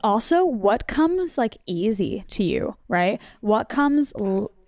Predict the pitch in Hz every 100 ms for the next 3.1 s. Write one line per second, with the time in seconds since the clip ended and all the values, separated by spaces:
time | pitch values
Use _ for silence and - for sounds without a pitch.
0 | - - - - 220 240 262 262 202 185
1 | 202 240 311 - 196 180 208 180 180 185
2 | - 185 190 180 - 190 202 208 190 180
3 | 202